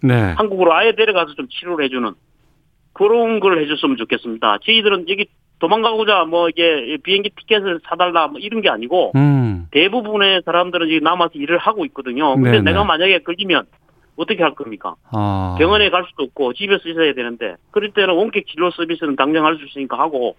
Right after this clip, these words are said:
Speaker 1: 예.
Speaker 2: 그다음에 뭐 병원을 어떻게 지원하고 인도 정부를 지원해준들, 인도 정부가 우리한테 기회를 줄 수는 없습니다. 자기네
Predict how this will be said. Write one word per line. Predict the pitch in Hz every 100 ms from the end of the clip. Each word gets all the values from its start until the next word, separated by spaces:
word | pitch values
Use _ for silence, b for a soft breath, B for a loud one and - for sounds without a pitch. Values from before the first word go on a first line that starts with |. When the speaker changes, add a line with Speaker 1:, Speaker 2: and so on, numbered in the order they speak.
| -
Speaker 1:
예. | 123 101 80 B _
Speaker 2:
그다음에 | - 202 214 202 185 151
뭐 | 170 175
병원을 | 151 196 226 220 180
어떻게 | 156 -
지원하고 | 170 214 214 196 175
인도 | 190 214
정부를 | 196 220 208 185
지원해준들, | 156 214 208 170 175 214 202 151 - _ _ _ _
인도 | 202 214
정부가 | 208 214 196 180 160
우리한테 | 160 190 190 180
기회를 | 160 202 202 170 160
줄 | - 190 -
수는 | 165 123
없습니다. | - 147 147 135
자기네 | 117 127 147 143 123